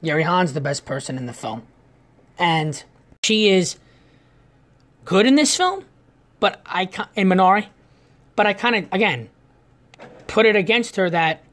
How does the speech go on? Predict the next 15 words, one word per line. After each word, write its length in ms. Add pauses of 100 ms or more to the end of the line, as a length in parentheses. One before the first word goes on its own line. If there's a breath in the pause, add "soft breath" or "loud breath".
(340)
she's, 280
like, 160
the 80
second 500
best 300 (160)
female 420
actress, 560 (100)
or 160 (120)
she 140
has 60
the 60
second 260
best 220
female 240
performance 540